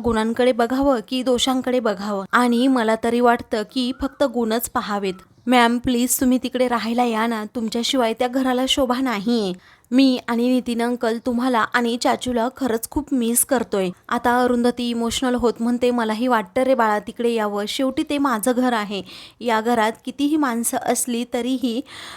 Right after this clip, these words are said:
ती माणसं माझी आहेत, सुलेखा ताई तेथे आहेत. आधीच या वयामध्ये सुलेखा ताईंनी खूप मोठा धक्का सहन केलाय,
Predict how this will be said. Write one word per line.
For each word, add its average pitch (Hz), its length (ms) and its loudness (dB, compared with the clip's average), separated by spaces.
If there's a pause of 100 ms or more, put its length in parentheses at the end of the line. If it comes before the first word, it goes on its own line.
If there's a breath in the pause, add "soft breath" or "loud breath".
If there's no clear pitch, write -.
(200 loud breath)
ती 320 60 2
माणसं 262 420 2
माझी 233 360 -2
आहेत, 214 340 -6
सुलेखा 269 480 0
ताई 240 240 -2
तेथे 254 340 -4
आहेत. 196 360 -4 (220)
आधीच 247 400 2
या 247 160 6
वयामध्ये 226 680 0
सुलेखा 240 400 -2
ताईंनी 226 320 -2
खूप - 220 -6
मोठा 233 280 -2
धक्का 247 320 -2
सहन 247 440 -2
केलाय, 196 340 0